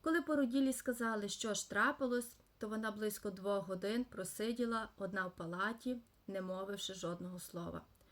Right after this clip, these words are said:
А потім, через чотири дні, її та дітей забрав чоловік породілі. Вони вирішили виховувати двійнят як рідних, незважаючи на їхні гени.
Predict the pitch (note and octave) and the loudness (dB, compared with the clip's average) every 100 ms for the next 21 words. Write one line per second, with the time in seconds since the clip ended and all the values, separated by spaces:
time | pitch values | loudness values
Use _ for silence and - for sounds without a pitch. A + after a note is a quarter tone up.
0 | - - - - - A#3+ A3 A3+ A3+ A#3 | -20 -20 0 0 4 4 4 2 -6 -6
1 | - A#3+ G#3+ G#3+ G3+ G3 F#3 F#3 F3+ G#3 | -2 2 2 2 -2 0 0 0 0 4
2 | B3+ C#4 - - A3 G3+ G3 F#3+ F3+ F#3 | 4 4 -4 -6 -2 0 0 0 -4 -4
3 | - G#3 B3 D4 - - F3+ F3 F3+ G3+ | -2 0 0 -2 -6 -6 -4 0 2 2
4 | A#3 - F3 E3+ F#3 F#3 - F#3 F#3 F#3+ | 2 -2 -4 -2 -4 -6 -6 -4 -4 -2
5 | F3 D#3 - - - - - - - D4 | -2 -2 -6 -14 -20 -20 -20 -12 4 8
6 | D4+ C#4+ C4 B3+ C4+ A#3 A#3 A#3 G3+ F3 | 8 8 8 6 2 2 2 2 2 2
7 | F3 F#3 G3 F#3+ G3+ C4 - - A3 A3 | 0 -2 -2 0 2 2 0 -4 -2 0
8 | G3 F#3 E3+ F3 - - B3 C#4 C4+ A3 | -2 0 -2 -4 -8 -8 0 0 2 0
9 | F#3 F#3+ G#3+ - F3 E3 F3 F3+ F3+ E3 | 2 0 0 -2 -2 -2 -4 -4 -4 -2
10 | D#3 E3 | -4 -6